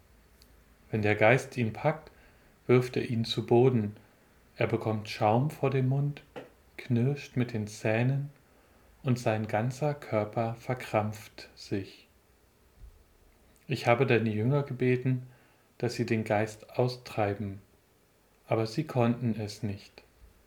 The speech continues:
Da antwortete er ihnen: „Was seid ihr nur für eine ungläubige Generation?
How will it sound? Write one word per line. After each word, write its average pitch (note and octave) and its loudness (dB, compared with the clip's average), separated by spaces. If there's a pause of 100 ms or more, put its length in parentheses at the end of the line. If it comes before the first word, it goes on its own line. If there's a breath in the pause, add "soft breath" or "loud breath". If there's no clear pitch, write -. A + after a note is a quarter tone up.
(1200)
Da - -8
antwortete B2+ 0
er A#2 -2
ihnen: B2+ 2 (880 soft breath)
„Was A#2 -2
seid A#2 2
ihr C#3+ 2
nur C3+ 2
für - -4
eine A2+ -2
ungläubige A#2+ 0
Generation? A2 -2